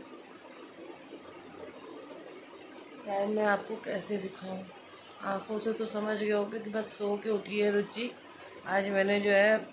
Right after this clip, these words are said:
skin care भी नहीं किया है, कुछ भी नहीं किया है, बस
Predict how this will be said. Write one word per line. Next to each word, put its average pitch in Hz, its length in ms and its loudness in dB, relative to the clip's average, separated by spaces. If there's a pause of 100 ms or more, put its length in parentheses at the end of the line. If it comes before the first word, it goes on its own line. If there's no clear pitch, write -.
skin 208 340 2
care 202 280 6
भी 196 120 0
नहीं 190 200 2
किया 208 200 0
है, 214 80 4
कुछ 208 340 -8
भी 202 140 -2
नहीं 180 160 0
किया 185 320 0
है, 196 140 2 (720)
बस 196 200 -4